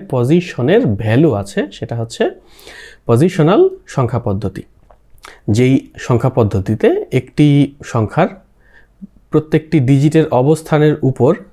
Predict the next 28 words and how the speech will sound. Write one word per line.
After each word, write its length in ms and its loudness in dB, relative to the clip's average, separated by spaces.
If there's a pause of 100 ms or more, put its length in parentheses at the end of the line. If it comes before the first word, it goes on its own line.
তার 140 0
মান 200 0
নির্ণয় 300 0
করা 200 -2
হয়, 200 0
তাকে 280 -6
বলা 220 -4
হয় 200 0 (540)
পজিশনাল 580 0 (160)
সংখ্যা 320 -6
পদ্ধতি। 420 -8 (540)
মানে 160 2
আমরা 260 2
যেমন 600 0 (600)
যেই 240 2
সংখ্যা 300 -2
পদ্ধতি 360 -2
আমরা 160 0
জানি, 440 0
আমরা 280 -8
একক, 340 0
দশক, 360 -4
শতক, 420 -6 (100)
হাজার, 500 -2 (680)
এইভাবে 540 2 (160)
করে 420 0
হিসাব 360 -4
করি। 320 0